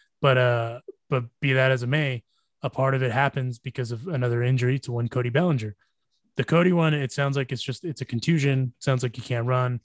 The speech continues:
Doesn't sound to be more serious than that. Hopefully it stays that way. Uh, you know, given how they were talking about it, you know, doing the whole retroactive thing, I don't think they're overly worried about it. But man,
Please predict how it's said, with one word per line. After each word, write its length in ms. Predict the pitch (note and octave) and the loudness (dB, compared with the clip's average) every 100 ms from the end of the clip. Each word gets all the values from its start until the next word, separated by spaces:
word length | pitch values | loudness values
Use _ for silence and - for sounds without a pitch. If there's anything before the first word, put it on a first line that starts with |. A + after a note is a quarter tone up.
| _ _ _ | _ _ _
Doesn't 220 | D3 C3+ B2 | -2 0 0
sound 220 | C3 B2+ | 0 2
to 60 | |
be 140 | A#2+ A#2+ | 0 0
more 200 | B2 A#2 | 0 -2
serious 340 | - B2+ A#2+ | -2 -2 -2
than 120 | B2 | -2
that. 140 | A#2+ G#2+ | -2 -2
Hopefully 340 | C3+ B2 A#2+ | -2 -2 -4
it 80 | A2+ | -4
stays 280 | - B2 A#2 | -2 -2 0
that 180 | A#2 A#2 | 0 0
way. 280 | A#2+ A2+ - _ _ _ - | -2 -4 -8 _ _ _ -2
Uh, 280 | B2 A#2+ B2+ | 2 2 2
you 80 | C#3 | 0
know, 120 | B2+ | 0
given 280 | C3+ D3+ C#3 | 2 2 4
how 180 | C3+ C3 | 2 2
they 140 | B2+ | 0
were 100 | A#2 | -2
talking 440 | - C3+ - C3 | 0 0 0 -4
about 280 | A#2 A#2 A#2 | -4 -4 -4
it, 120 | B2 - | -6 -4
you 80 | B2 | -4
know, 120 | A#2+ | -4
doing 260 | A2 B2 | -2 -2
the 100 | B2 | 0
whole 140 | A#2 A#2+ | 0 0
retroactive 640 | A#2+ - B2 A#2+ - A#2 | 0 0 0 0 -2 -8
thing, 300 | - A#2 A2+ _ _ _ _ _ E3+ | -6 -6 -6 _ _ _ _ _ 2
I 80 | |
don't 120 | D#3+ C#3 | 4 4
think 160 | C3+ | 2
they're 140 | C3+ B2+ | 2 2
overly 280 | A#2 A2 | 2 -2
worried 280 | A2+ C3 A#2+ | -2 0 0
about 240 | A#2 A2 G#2+ | -2 -4 -6
it. 80 | - | -6
But 80 | A2+ | 0
man, 360 | D3+ D3 G#2+ | 2 2 0